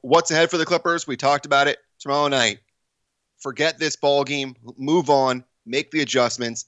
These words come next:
We'll see what you have in front of you. Can you pick up the win tomorrow in Memphis? I believe the Clippers will. And it's a game they really do need to win because when you look at the schedule that awaits them, it's not pretty. I mean, you gotta face Milwaukee on Sunday,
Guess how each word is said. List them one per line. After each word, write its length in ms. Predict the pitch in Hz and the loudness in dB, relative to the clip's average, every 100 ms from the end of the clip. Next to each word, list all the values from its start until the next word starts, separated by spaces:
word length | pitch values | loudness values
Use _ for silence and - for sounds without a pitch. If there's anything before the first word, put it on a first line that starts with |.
| _ _ | _ _
We'll 120 | 107 | -10
see 200 | - 143 | -6 -2
what 120 | 147 | -2
you 80 | 135 | 0
have 220 | 120 120 | 0 0
in 80 | 113 | -2
front 220 | - 104 | -6 -8
of 60 | 107 | -6
you. 220 | 104 98 _ _ _ | -10 -12 _ _ _
Can 320 | - 151 160 | -10 -6 -6
you 80 | 165 | -6
pick 180 | 135 135 | -4 0
up 140 | 127 | 0
the 80 | 127 | 0
win 220 | 113 117 | -4 -6
tomorrow 360 | 113 110 107 107 | -8 -6 -4 -4
in 140 | 104 | -6
Memphis? 420 | 104 110 104 107 - | -6 -6 -4 -4 -2
I 60 | |
believe 380 | 101 104 107 127 | -4 -4 -4 -2
the 80 | 104 | -4
Clippers 340 | - 113 101 | -6 -6 -6
will. 320 | 110 120 120 117 _ _ - | 2 4 4 0 _ _ 0
And 100 | 151 | 2
it's 80 | |
a 60 | 175 | 2
game 240 | 147 180 | 2 2
they 80 | 220 | 2
really 300 | 143 160 190 | 2 4 2
do 220 | 123 135 | 2 -2
need 200 | 156 156 | -2 -4
to 80 | 123 | -6
win 400 | 104 117 127 101 | -2 0 0 -4
because 460 | - 113 123 120 110 | -8 -4 0 0 0
when 160 | 120 120 | -4 -4
you 60 | |
look 200 | 113 165 | -2 -2
at 60 | 202 | -2
the 100 | 170 | -4
schedule 440 | - 110 113 131 | -4 -2 0 0
that 120 | 127 | 0
awaits 360 | 104 98 107 - | -2 -2 -4 -2
them, 280 | 143 151 170 _ _ _ - | -2 -2 -4 _ _ _ -8
it's 160 | 131 127 | -6 -2
not 340 | 127 147 - | 0 0 -2
pretty. 380 | - 120 120 85 | -6 -6 -6 -8
I 320 | _ _ - | _ _ -14
mean, 80 | 123 | -10
you 80 | 123 | -2
gotta 220 | 135 160 | 0 0
face 340 | - 139 135 | 0 -2 -2
Milwaukee 640 | 120 104 101 117 127 143 156 _ _ _ _ | -8 -6 -2 -2 -2 -6 -8 _ _ _ _
on 200 | 110 110 | -4 -4
Sunday, 640 | 104 - 127 147 151 175 190 | -4 -4 -2 2 2 2 -4